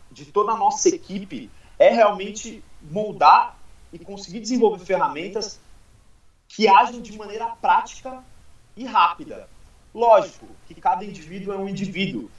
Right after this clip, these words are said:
Então você precisa ter consciência que há traumas, há ancoragens emocionais. Às vezes a Sara, ela pode estar ancorada emocionalmente com games.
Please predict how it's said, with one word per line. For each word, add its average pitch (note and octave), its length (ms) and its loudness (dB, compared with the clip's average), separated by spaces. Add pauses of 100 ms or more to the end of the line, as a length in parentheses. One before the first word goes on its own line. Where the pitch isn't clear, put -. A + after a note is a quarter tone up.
(120)
Então C#3 220 -2
você F3+ 220 4
precisa F#3 400 2
ter G3+ 120 4
consciência F#3+ 600 -2
que E3 440 2
há C3 180 6
traumas, F#3+ 720 2 (220)
há D#3 420 2
ancoragens E3+ 760 -10 (960)
emocionais. C#3+ 800 -10
Às A#2+ 160 -2
vezes D3 180 -8
a C#3 80 0
Sara, D#3 360 2
ela C#3 160 -8
pode D3 200 -10
estar D3+ 180 -6
ancorada E3 720 4 (760)
emocionalmente C#3+ 840 -8
com D3+ 180 -12
games. B2+ 680 0